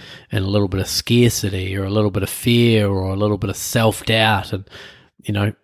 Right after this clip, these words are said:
work on that so it's like, whew, we can bring them over here and then, oh, get them in that slot,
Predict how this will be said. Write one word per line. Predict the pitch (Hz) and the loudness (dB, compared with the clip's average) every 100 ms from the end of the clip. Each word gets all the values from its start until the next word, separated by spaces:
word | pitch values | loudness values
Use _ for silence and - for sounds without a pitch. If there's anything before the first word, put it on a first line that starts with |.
| _ 120 | _ 0
work | 127 123 113 | 4 4 4
on | 107 | 2
that | 117 113 | 2 2
so | - 107 | 0 0
it's | 107 - | 0 -6
like, | 113 | -6
whew, | - - - | -6 -6 -4
we | 110 | -6
can | 107 | -6
bring | 98 107 110 107 | -4 -2 0 0
them | 104 | 2
over | 107 101 | 2 2
here | 98 110 101 | 2 2 0
and | 98 | -2
then, | 101 - | -8 -4
oh, | 123 - - - - - - | -2 -2 -6 -20 -20 -20 -8
get | 104 | -4
them | - 107 | 0 2
in | 101 | 2
that | 101 | -2
slot, | - - - 120 - - | -4 -4 -2 -2 -4 -6